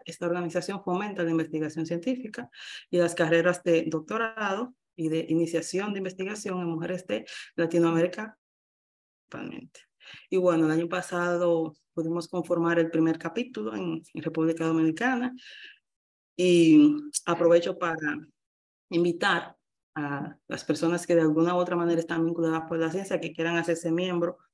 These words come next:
eh, de esta organización, pueden solicitarlo. Eh, pueden ser mujeres para ser miembro,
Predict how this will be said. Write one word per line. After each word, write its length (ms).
eh, 420
de 320
esta 160
organización, 640
pueden 240
solicitarlo. 640
Eh, 360
pueden 340
ser 320
mujeres 440
para 200
ser 180
miembro, 440